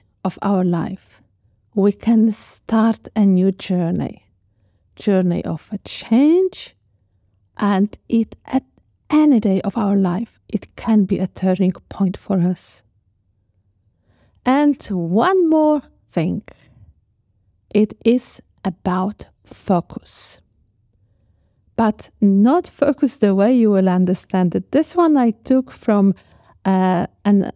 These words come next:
American person whose name is Justin Augustin. And, uh, he is just one of those online personal trainers and exercise experts.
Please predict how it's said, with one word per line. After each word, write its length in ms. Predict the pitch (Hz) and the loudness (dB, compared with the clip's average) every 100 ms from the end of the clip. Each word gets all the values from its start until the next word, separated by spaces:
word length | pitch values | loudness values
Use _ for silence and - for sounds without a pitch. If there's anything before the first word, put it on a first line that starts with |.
| _ | _
American 560 | 185 185 214 247 220 196 | 0 2 2 0 0 0
person 560 | - 220 - 220 202 196 _ _ _ | 0 -2 0 0 0 -2 _ _ _
whose 240 | - 214 - | -8 -4 0
name 220 | 220 220 | 2 2
is 160 | 190 - | 0 -2
Justin 420 | 214 214 - 196 | -2 -2 -2 0
Augustin. 720 | 151 165 185 - - 320 370 _ _ _ _ _ _ _ - | 0 -4 -4 -6 -2 0 -2 _ _ _ _ _ _ _ -2
And, 540 | 202 196 196 196 - - _ | 0 2 2 0 -6 -16 _
uh, 300 | 190 190 185 | -2 0 0
he 680 | 208 - - 302 320 330 330 | -4 -8 -4 0 2 2 0
is 400 | - - 254 - | -2 -2 -2 -6
just 500 | - 269 - - - - | -6 -6 -6 -12 -10 -2
one 260 | 208 220 | 0 2
of 160 | - 175 | 0 -2
those 360 | 180 180 - - | -2 -4 -10 -4
online 500 | 190 180 185 185 190 | 0 0 0 0 0
personal 640 | - - 180 - 185 180 | -2 -6 -6 -4 -2 -2
trainers 640 | - - 180 180 180 185 - | -4 -6 -2 0 0 -2 -2
and 160 | 175 180 | -2 -2
exercise 600 | 185 - - 185 180 - | -4 -8 -8 -6 -6 -8
experts. 640 | - - - - - | -10 -10 -12 -12 -18